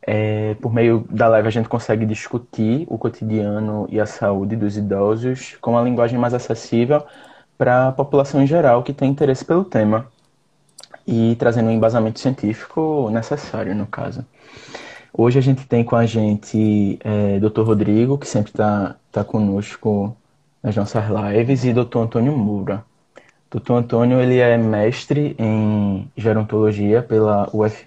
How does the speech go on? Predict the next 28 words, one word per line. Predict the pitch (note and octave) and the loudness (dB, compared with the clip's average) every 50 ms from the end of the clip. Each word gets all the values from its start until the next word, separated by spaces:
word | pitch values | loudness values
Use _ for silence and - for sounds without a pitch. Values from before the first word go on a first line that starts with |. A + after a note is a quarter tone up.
| _ | _
P, | - G2+ G2 G2 G#2+ B2+ C#3 - - _ _ _ _ - - - _ | -2 0 0 2 2 0 -2 -4 -12 _ _ _ _ -20 -20 -20 _
especialista | - - - - G#2+ - - A2+ G#2+ A2 G#2+ G#2+ - - A2+ A2 A2 | -18 -10 -6 -6 -4 -2 0 2 2 2 2 0 -2 -2 -2 0 0
em | G#2+ G#2+ G#2+ G#2+ | 2 2 2 2
odontogeriatria | G#2 G#2 A2 G#2+ G#2+ - G#2+ G#2+ G#2 A2+ G#2 G#2 G#2 G2+ G#2 - - - G2+ G#2 A2 A#2 C3 C3+ _ | 2 2 0 0 0 0 0 0 2 2 2 2 2 0 -2 -4 -4 -2 0 0 0 0 -2 -6 _
pelo | - G#2 G#2 G2+ G2+ G2+ G2+ G2+ | -2 -2 0 0 0 0 0 0
A | G2 | -2
P | G2 - - G2+ | -2 -2 -4 -4
C | G2+ - - A2 | -4 -2 -2 -2
D | G2+ G2 - F#2+ F#2+ G2 G#2 | -2 -2 -2 -2 -2 -2 -2
em | A#2 A#2 | -2 -4
São | A#2 - A2 G2+ | -4 -6 -6 -6
Paulo, | G2 - - G2 G2 G2+ G#2+ A2+ B2+ C3+ C#3+ - _ _ _ - - - _ _ | -4 -4 -4 0 2 2 2 2 0 -2 -4 -10 _ _ _ -20 -20 -20 _ _
especialista | - - - - A#2 A2 - - A2+ A2 A2 A2 A2 - - A2+ G#2+ | -20 -10 -4 -2 -2 0 2 2 2 4 4 2 0 -2 -4 -2 -2
em | G#2+ G#2+ | -2 0
gerontologia | G#2 A2+ A2 G#2+ G#2+ G#2+ - A2 G#2+ G#2+ G#2 G2+ G#2 G#2 G#2 G#2 | 0 0 0 0 0 0 0 2 2 2 2 2 2 0 0 0
titulado | - G#2+ - - G#2+ G#2+ G2+ G2+ G2+ G2 G2 | -2 -4 -4 -2 0 2 2 2 2 0 -2
pela | - - G#2 G2+ G2+ G2+ G2 G2+ G2 - - | -2 -2 0 0 0 0 0 -2 -4 -6 -6
S | G#2+ G#2 - - | -8 -8 -8 -6
B | C3+ G#2+ G#2 G2+ | -2 -2 -2 0
G | G#2 G#2+ G2+ | 0 0 0
G, | G2 G2 G2 G2 - D3 - - - | 0 0 0 0 -2 -2 -4 -10 -10
a | - | -8
Sociedade | - G#2 - - - G#2+ G2+ G2+ G2+ G2 G2 G#2 G2+ G2+ F#2+ | -6 -6 -4 -2 0 0 0 0 0 -2 -2 -2 -2 -2 -2
Brasileira | G2+ G#2 G2+ G#2 A2 F#2+ G2 G2 F#2+ G2 | 0 -2 -2 -2 -2 -4 -4 -4 -4 -4
de | F#2+ - | -4 -2
Geriatria | A2+ G#2 G2+ G2+ G2+ G2+ - - G#2 G#2 G2+ G#2 - - - _ _ _ | 0 0 0 0 -2 -4 -4 -4 -2 -2 -2 -4 -8 -14 -20 _ _ _
e | - G#2+ | -10 -4
Gerontologia, | G#2 A2+ G#2+ G#2+ G#2 G#2 - G#2+ G#2+ G#2 G#2 G2 G2+ G#2 G#2 G#2+ A#2 C3 C#3+ C#3+ | -2 0 0 0 0 0 0 0 2 0 0 -2 -2 0 2 2 2 0 -2 -4